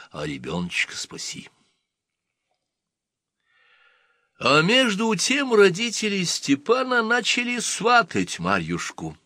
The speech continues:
как положено, по русскому обряду. Старик со старухой хоть и обожают дочку, боятся расстаться с ней, но понимают, что пожилые они —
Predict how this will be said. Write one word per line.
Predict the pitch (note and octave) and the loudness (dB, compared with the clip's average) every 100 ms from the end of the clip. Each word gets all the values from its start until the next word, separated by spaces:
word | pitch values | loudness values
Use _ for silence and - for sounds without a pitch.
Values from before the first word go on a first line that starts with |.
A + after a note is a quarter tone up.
| _ | _
как | - F3 F3+ - | -6 -4 -4 -4
положено, | F#2 F#2 C#3 D3+ F2 E2 - _ _ | 0 4 4 4 0 -2 -4 _ _
по | - | -12
русскому | E2+ G#2+ - - C3+ | -10 -8 -10 -12 -14
обряду. | B2 - - - - _ _ _ _ _ _ _ _ _ _ _ _ _ - - - - - | -14 -12 -10 -12 -16 _ _ _ _ _ _ _ _ _ _ _ _ _ -20 -20 -18 -18 -18
Старик | - - A2 D3 E3 | -16 -4 0 4 4
со | - D#3 | 4 2
старухой | C3+ D3+ D#3 D#3 C3+ | 2 2 2 2 0
хоть | A#2+ C#3 | 0 4
и | |
обожают | C#3+ C3+ C3+ A#2+ C3+ C#3 C3 A#2 | 6 6 6 6 4 6 2 0
дочку, | B2 B2 - - G#2+ - _ _ _ _ - | -2 0 -2 -8 -12 -16 _ _ _ _ -2
боятся | F#2+ G2 B2 D3+ D3+ - - | 4 4 4 2 0 -6 -2
расстаться | G#2 F#2 - G2+ A2+ - G2 | -2 -2 -4 -2 -2 -4 -6
с | F#2+ - | -6 -2
ней, | G2 G2 - - - | -2 -2 -8 -20 -10
но | G#3 A3+ | -6 -6
понимают, | - D#2 D#2 D2 E2 D#2+ | -4 -6 -6 -6 -4 -4
что | - - D#2 D#2 - | -6 -8 -10 -12 -6
пожилые | A#2 A#2+ D#3 G3+ D4 F#2+ D#2 | -4 -2 -2 -4 -4 -4 -4
они — | D3 C#3 D3 | -6 -10 -12